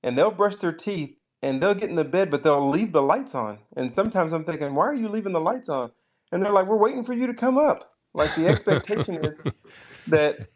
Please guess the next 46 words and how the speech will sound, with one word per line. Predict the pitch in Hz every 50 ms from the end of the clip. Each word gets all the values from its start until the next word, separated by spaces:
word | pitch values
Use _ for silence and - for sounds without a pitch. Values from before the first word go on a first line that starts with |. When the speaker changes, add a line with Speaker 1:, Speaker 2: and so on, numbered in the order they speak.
| _ -
Speaker 1:
in | 143 151 139
order | 143 180 202 214 196
for | - 190
them | 180 180 170
to | 165
go | 156 165 160
to | 156
bed, | 151 165 175 160 -
I | 117 120 156
have | 160 151 180 175 - -
to | 147
come | - - 156 156
up | 170 208 - -
there | 147 139 131
first | 135 - 135 131 131 131 - - _ _ _ _ _ _ _ _ _ _ -
and | 135 139 139 139 135 127
pray | - - 175 185 208 190
over | 147 131 120 123 123
them | 120 127 127 131 131
and | 123 117
spend | 117 - 151 143 135
some | - 139 127
time | 120 - 156 175 190 165
with | 123 113 113
them. | 113 110 110 113 - _ -
And, | 131 127 123 120 120 117 117 113 _ _ _ _ _ _ _ _ _ -
and | 143 143
it's | 156 156 -
good. | - 185 247 240 131 113 -
Sometimes | - 165 175 190 185 175 165 160 143
I'm | 127 117
tired. | - 143 147 147 151 160 160 160 160 -
Sometimes | - 151 151 147 151 143 139 131 -
I | 127
don't | 123 117 113 110 - -
feel | 151 151 147
like | 147 143 147 147
it. | 151 147 - -
Sometimes | 151 139 139 143 139 135 131 123
it's | 120 117
been | 127 120
a | 117
long | 117 120 131 139 135 127
day | 131 127 120
at | 113 113
work. | 113 120 135 143 143 143 _